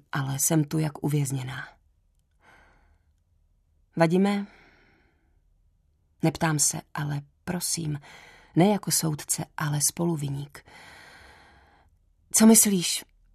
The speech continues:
Proč umřela? Trhne sebou, mrkne a sklopí zrak. Netrap mě, Darino.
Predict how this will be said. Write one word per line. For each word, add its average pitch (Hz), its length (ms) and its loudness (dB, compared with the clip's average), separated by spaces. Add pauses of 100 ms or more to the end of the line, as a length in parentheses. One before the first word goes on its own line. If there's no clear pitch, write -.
(1040)
Proč 214 360 0
umřela? 165 520 0 (1500)
Trhne 151 340 0
sebou, 165 400 -4 (100)
mrkne 165 460 0 (100)
a 156 200 -6
sklopí 160 500 -4
zrak. 143 260 -10 (1500)
Netrap 147 520 -2
mě, 147 240 -4
Darino. 135 520 -10